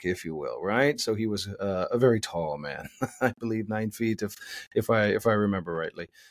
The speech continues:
Uh, but in any case, um, gigantic, right? Because he is thought to be um, uh, of this offspring. So,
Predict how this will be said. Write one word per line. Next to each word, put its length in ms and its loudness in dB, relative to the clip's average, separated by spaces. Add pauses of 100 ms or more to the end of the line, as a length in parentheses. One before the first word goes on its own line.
(160)
Uh, 160 -4
but 160 6
in 100 8
any 220 6
case, 420 2 (400)
um, 800 2 (240)
gigantic, 800 0
right? 340 4
Because 320 0
he 220 2
is 180 2
thought 260 2
to 100 -4
be 400 0 (380)
um, 680 2 (180)
uh, 400 0
of 200 0
this 300 2
offspring. 560 -8
So, 320 4